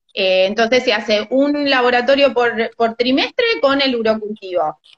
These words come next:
Em, y después hay puntuales, bueno, el hisopado para el estreptococo en, en semana treinta y cuatro, eh, eh, treinta y cinco, son todas cosas que va guiando el obstetra.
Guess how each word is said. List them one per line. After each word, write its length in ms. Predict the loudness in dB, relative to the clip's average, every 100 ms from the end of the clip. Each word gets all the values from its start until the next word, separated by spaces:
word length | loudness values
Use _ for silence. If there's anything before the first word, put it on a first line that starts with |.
| _ -2
Em, 640 | 2 2 2 0 -2 -4 -2
y 120 | 0
después 340 | 0 -2 -2
hay 120 | -2 -2
puntuales, 560 | 0 2 2 2 2
bueno, 220 | 2 0 -4
el 100 | -10
hisopado 580 | -6 -4 0 0 0 0
para 180 | -2
el 80 | -2
estreptococo 800 | -6 -8 -6 -4 0 2 2 2 2
en, 160 | 0
en 240 | -4 -8 -8
semana 380 | -4 -2 0 -2
treinta 280 | -2 0
y 60 | 2
cuatro, 320 | 2 0 -2 -4 -14 -4
eh, 160 | -4 0
eh, 240 | -2 -4 -8
treinta 300 | -6 0 0
y 60 |
cinco, 440 | 0 2 2 2 -2
son 240 | -2 -4
todas 240 | -2 -4 -4
cosas 240 | -6 -4
que 120 | 0 2
va 160 | 2
guiando 640 | 0 0 0 0 2 2 0
el 180 | -2 0
obstetra. 680 | -2 _ -2 -2 -2 -4